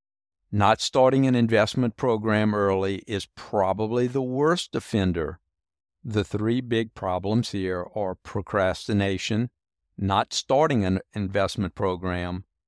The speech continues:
or not starting an investment program early, which allows the greatest effects of compounding.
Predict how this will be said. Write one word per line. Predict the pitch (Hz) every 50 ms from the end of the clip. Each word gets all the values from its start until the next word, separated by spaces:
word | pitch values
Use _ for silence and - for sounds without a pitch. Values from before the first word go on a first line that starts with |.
| _ _
or | - 127 127 127 127 120 117 113 95 - _
not | - 107 95 107 - -
starting | - - 127 117 117 120 123 123 123
an | 120
investment | 113 107 101 101 107 107 110 - - 120 104 - -
program | - 117 104 101 107 104 95 95 98 -
early, | - 110 127 127 110 95 90 87 92 - - _ _ _ _ _ _ _ _ _
which | - 107 104 - -
allows | 113 101 98 92 92 92 95 95 92 -
the | 104 98
greatest | 98 101 95 92 92 95 104 - - -
effects | 113 - - - 82 80 - - -
of | 101 - -
compounding. | - - 123 110 110 - - 92 78 69 65 67 - - -